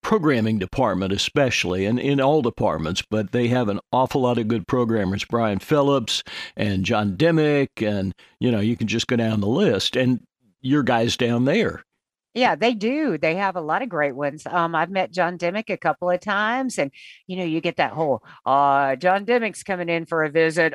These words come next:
Speaker 2: Oh, we gotta make sure we, uh, dress a little bit better and, and are on the ball." But we kinda stay on the ball. So, but it's always a little
Speaker 1: Mm-hmm.
Speaker 2: nervous when corporate's coming in, but he's a super nice guy.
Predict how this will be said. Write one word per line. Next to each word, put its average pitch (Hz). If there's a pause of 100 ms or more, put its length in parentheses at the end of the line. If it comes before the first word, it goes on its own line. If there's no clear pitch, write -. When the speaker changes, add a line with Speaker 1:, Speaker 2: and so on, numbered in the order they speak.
Speaker 2:
Oh, 254 (100)
we 165
gotta 196
make 185
sure 196
we, 165 (300)
uh, 151
dress 196 (300)
a 185
little 214
bit 214
better 196
and, 143 (300)
and 170
are 170
on 208
the 196
ball." 180
But - (600)
we 330
kinda 170
stay 131
on 127
the 120
ball. 131
So, 151
but 160
it's 208
always 247
a 196
little 185
Speaker 1:
Mm-hmm. 156
Speaker 2:
nervous 156
when 156
corporate's 170
coming 180
in, 170
but 165
he's 233
a 151
super 233
nice 214
guy. 196